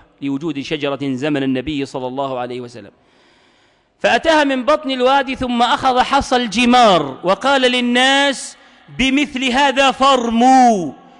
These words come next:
وإياكم والغلو في الدين، فإنما أهلك من كان قبلكم الغلو في الدين".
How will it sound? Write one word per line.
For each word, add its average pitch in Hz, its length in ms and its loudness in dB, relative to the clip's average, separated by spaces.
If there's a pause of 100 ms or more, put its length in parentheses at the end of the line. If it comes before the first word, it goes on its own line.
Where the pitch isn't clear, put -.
(140)
وإياكم 254 800 0
والغلو 262 840 2
في 254 120 -4
الدين، 202 920 0
فإنما 226 400 -2
أهلك 262 280 0
من 247 200 -2
كان 247 200 0
قبلكم 254 600 0
الغلو 247 840 4
في 175 120 -2
الدين". 135 680 -4